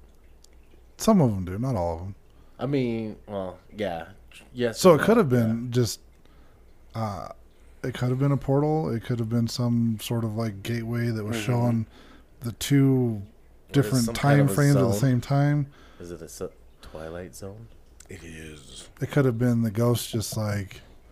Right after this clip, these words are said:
Speaker 1: I don't know.
Speaker 3: Hmm.
Speaker 1: I don't know how to explain it.
Speaker 3: But these type of
Speaker 1: It's the
Speaker 3: stories,
Speaker 1: Bermuda Triangle.
Speaker 3: you know, and going back to this topic of, you know, some of these stories, like, you don't really hear these very much anymore.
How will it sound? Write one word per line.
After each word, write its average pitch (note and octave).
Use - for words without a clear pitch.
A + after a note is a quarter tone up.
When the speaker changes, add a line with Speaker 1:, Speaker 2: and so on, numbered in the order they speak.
Speaker 1:
I B2+
don't C3
know. A2
Speaker 3:
Hmm. A2+
Speaker 1:
I D3
don't E3
know D#3
how D3+
to D3+
explain C#3+
it. G#2+
Speaker 3:
But C#3
these G3+
type G3+
of E3+
Speaker 1:
It's C#3
the C3+
Speaker 3:
stories, A#2+
Speaker 1:
Bermuda C3+
Triangle. C3
Speaker 3:
you D#3+
know, D3+
and D3+
going F#3
back D3+
to E3+
this B2+
topic A2
of, G#2+
you B2
know, A2+
some D3
of D3+
these C#3+
stories, C3
like, A#2
you B2+
don't F3+
really C3+
hear F3+
these G2
very E2+
much E2+
anymore. -